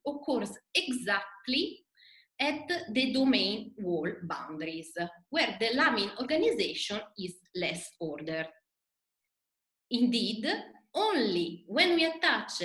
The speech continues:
exclusively the tethers at the lamin domain boundaries, we are able to recover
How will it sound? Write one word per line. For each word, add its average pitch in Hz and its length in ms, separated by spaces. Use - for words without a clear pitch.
exclusively 294 1120
the 220 200
tethers 208 480
at 196 140
the 214 80
lamin 254 380
domain 202 420
boundaries, 180 760
we 359 160
are 196 320
able 294 420
to 185 180
recover 196 760